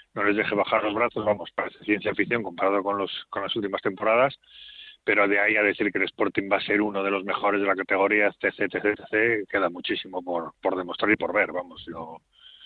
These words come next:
no veo al equipo, desde luego, entre los mejores, entre los mejores mejores, tampoco lo veo como el año pasado, lo veo como uno más que puede pelear y que si acaba bien la temporada, pues evidentemente puede aspirar todo, como le pasó a otros equipos que acabaron quintos, sextos y que al final acabaron subiendo, así que vamos a ver, por lo menos,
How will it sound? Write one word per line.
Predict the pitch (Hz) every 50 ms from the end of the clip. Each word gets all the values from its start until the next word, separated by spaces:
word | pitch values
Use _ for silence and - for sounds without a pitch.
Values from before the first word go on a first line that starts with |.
| - - _ _
no | 110 104 104
veo | 101 110 110
al | 107
equipo, | 107 98 - 107 101 - - 107 107 101 98 95 92 92
desde | 92 95 95 98
luego, | 101 107 107
entre | 104 95 104 101
los | 101
mejores, | 101 98 - - 107 113 131 143 139 - _ _ _ - - - _ - - _
entre | - - 87
los | 92 92
mejores | 90 - - 110 107 107
mejores, | 110 104 - - 123 127 143 151 -
tampoco | - 85 85 - 110 101 - 107
lo | 107 104
veo | 98 107 107 107 104 104
como | 98 - 98 107
el | 107
año | 104 104 107
pasado, | - 104 - - 123 123 131 143 156 170 - _ _ _ _ _ _ _ _ - - - - -
lo | - 87
veo | 95 107
como | 104 117 110 113
uno | 117 123 123 120
más | 123 131 139 139
que | - -
puede | - 123 120 120
pelear | 107 - 120 123 127 143 175
y | 196 170
que | - 120
si | -
acaba | 107 95 - 104 104
bien | 101 107 104
la | 107 98
temporada, | 107 98 110 110 110 113 120 -
pues | - 101 - -
evidentemente | 98 98 101 95 95 95 104 113 117
puede | - 107 104
aspirar | - - 113 98 95 95
todo, | - 104 98 123
como | - 113 104 98
le | 92 -
pasó | - - - - 98
a | 98 95 87
otros | 87 - 98 90 95
equipos | 95 101 101 - 92
que | 90
acabaron | 90 - 98 98 92 90 85
quintos, | 104 107 98 - 92 -
sextos | - 131 123 - - 117 98 - -
y | 95 87
que | - 90 85 85 80
al | 78 -
final | - 98 90 90
acabaron | 92 - - 90 85 -
subiendo, | 92 113 151 156 110
así | 85 - 104 95
que | 98
vamos | 95 - - 98
a | 104 113
ver, | 156 165
por | 139 - 98
lo | 98
menos, | 101 117 120 127 123